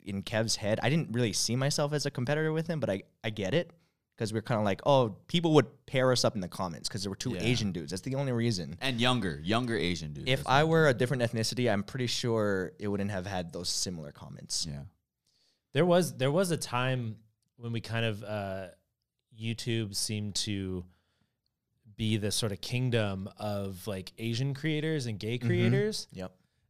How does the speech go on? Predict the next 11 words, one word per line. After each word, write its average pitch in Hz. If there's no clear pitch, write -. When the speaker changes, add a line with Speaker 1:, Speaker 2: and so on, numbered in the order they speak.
Speaker 3:
And 123
we're 127
like, 113
"Man, 123
if 120
you 131
could 170
just 147
get 120
a 113
Gaysian 113